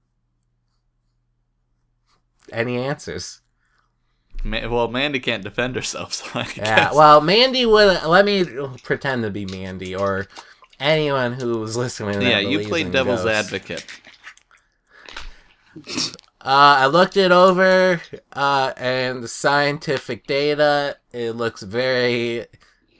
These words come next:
Speaker 1: well put together, and I will have to agree with Nick and Quinn and Jasmine that there are no ghosts.
Speaker 2: Wow.
Speaker 1: Yeah.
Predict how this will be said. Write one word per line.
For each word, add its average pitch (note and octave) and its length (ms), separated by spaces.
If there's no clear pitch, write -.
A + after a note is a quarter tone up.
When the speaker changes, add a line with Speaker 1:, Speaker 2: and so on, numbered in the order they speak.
Speaker 1:
well A#2 360
put B2 180
together, C3 720
and A2 680
I A#2 320
will A2+ 520
have A#2+ 260
to A#2 180
agree A#2 340
with A#2 280
Nick B2 240
and A#2 180
Quinn A#2+ 220
and A2 180
Jasmine B2 540
that G#2+ 180
there A2+ 220
are A#2 320
no A2+ 340
ghosts. G#2+ 600
Speaker 2:
Wow. A2+ 400
Speaker 1:
Yeah. F#2 320